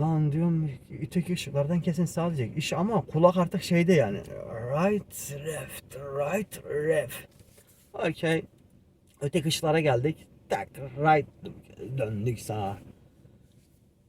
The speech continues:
Neyse three point dedi. Three point'imizi yaptık. Şudur budur.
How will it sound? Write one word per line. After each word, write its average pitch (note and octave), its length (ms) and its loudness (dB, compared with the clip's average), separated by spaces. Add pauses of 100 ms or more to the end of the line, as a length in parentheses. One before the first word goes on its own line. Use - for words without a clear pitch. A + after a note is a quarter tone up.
(180)
Neyse B2 680 0
three D3 180 0
point C3 400 -2
dedi. F#2+ 260 -8
Three A#2 180 -2
point'imizi A2+ 560 -2
yaptık. - 380 -6
Şudur A2 440 -6
budur. C3+ 300 -2